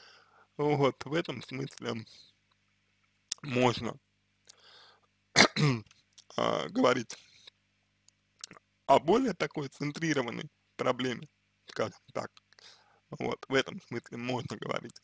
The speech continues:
о более, а, конк-, ну, о более, а, нап-,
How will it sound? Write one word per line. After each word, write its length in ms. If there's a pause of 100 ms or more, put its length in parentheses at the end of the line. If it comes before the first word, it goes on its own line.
(180)
о 400 (120)
более, 460 (720)
а, 260 (600)
конк-, 320 (220)
ну, 300
о 120
более, 540 (220)
а, 180 (260)
нап-, 260